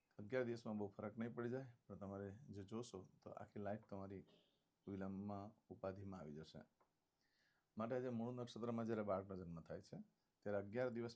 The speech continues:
પછી એના પિતા ઘીમાં, કાંસાની ઘી, કાંસાની વાડકી લઈ એમાં ઘી રેડી એમાં પહેલાં મુખ જોવું અને પછી પ્રત્યક્ષ મુખ જોવું જોઈએ, તો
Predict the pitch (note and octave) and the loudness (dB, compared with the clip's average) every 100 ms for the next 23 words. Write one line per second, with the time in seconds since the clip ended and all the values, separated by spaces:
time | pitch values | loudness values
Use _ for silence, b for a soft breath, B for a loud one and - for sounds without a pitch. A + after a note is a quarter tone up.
0 | - A2 A#2+ A2+ G#2+ G2 G2 F2+ F#2 _ | -8 -6 -2 -2 -2 -4 -2 -4 -6 _
1 | _ _ A2 F#2 G#2+ A#2+ B2 A#2 F#2+ - | _ _ -14 -6 0 2 2 0 -2 -10
2 | - - _ _ _ _ _ _ - F2+ | -20 -20 _ _ _ _ _ _ -4 -2
3 | G#2 G#2+ G#2 A2+ - G2+ G2 A2+ G#2+ G#2 | 2 0 0 -2 0 -2 0 0 2 0
4 | A#2+ A#2+ B2 G#2+ F#2+ G#2+ A2 A#2 C3+ G#2 | 0 2 2 0 0 2 2 2 0 0
5 | B2+ A#2 A2 G#2+ G#2 G#2 G#2 A2 A2+ B | 0 2 2 0 -4 -2 0 0 -6 B
6 | B B G#2 G2+ A2 B2 G2+ - F#2+ - | B B -4 -4 -4 -4 -6 -2 -4 -2
7 | G2+ G2 F#2 F#2+ F2+ G#2+ B2+ - b b | -2 -2 -2 -2 0 -2 -4 -10 b b
8 | b b _ | b b _